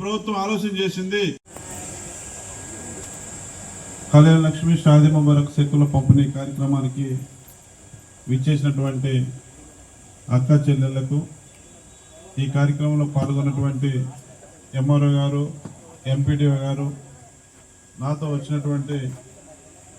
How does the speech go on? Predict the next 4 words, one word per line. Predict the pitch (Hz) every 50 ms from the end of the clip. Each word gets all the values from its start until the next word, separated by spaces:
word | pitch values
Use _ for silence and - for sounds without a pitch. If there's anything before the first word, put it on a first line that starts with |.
| - - -
కాంగ్రెస్ | 135 139 147 147 156 143 - - 147
పార్టీ | 143 139 - 147 147 143 135 127 127 - - - - - - - - - - - - - 131
అధ్యక్షులు, | 131 143 143 - - 147 135 143 139 131 127 - - - - - 113 127
మండల | 131 139 143 139